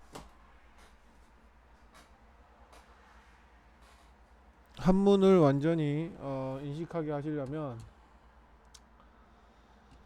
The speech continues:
커스터마이즈의 프리퍼런스를 가시면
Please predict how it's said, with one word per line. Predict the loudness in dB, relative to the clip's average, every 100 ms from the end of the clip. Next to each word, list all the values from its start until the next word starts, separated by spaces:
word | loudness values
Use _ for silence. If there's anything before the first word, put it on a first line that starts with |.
| -20 -20 -20 -20 -20 -20 -12
커스터마이즈의 | -6 -6 -6 -6 -2 -2 -2 -2 -2 -2
프리퍼런스를 | -4 -8 -8 -6 -8 -8 -6
가시면 | -4 -6 -6 -8 -8 -12